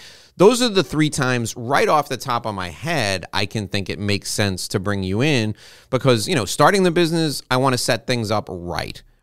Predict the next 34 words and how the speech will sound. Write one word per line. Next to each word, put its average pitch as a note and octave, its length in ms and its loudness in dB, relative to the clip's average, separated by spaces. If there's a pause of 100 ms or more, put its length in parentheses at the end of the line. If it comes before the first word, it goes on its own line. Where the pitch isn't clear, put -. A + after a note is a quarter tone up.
right? G#2 220 2
And A2 160 2
I G#2+ 80 2
need A#2 240 0
somebody A2 340 2
looking A2 240 0
over G#2+ 180 0
my G2+ 180 -2
shoulder G2+ 440 0
to G#2 140 -6
make G2+ 180 -2
sure G2 300 0
that, F#2 320 0 (320)
you A#2 80 0
know, G2 100 2
the F#2+ 80 2
grocery A2+ 480 2
bills F2+ 340 -2
aren't F2+ 220 -2
being F2+ 220 -4
run F2+ 320 -4
through F#2 180 -6
my F2 160 -4
business E2+ 480 -6
and, E2+ 340 -6
you G2+ 100 -2
know, F2+ 100 0
everything G2+ 420 -2
is, F2 240 -6 (380)
uh, E2+ 180 -4
general G#2+ 380 0
ledger F#2 680 -2
is F2 420 -2
clean. G2+ 680 -2